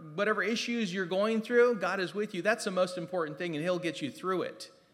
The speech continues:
Or perhaps he's just calling you to learn to be content in him, even if you remain in those circumstances.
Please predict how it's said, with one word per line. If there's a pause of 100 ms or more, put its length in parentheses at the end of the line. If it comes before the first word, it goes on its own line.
(1600)
Or
perhaps
he's
just
calling
you
to
learn
to
be
content
in
him, (1700)
even
if
you
remain
in
those
circumstances.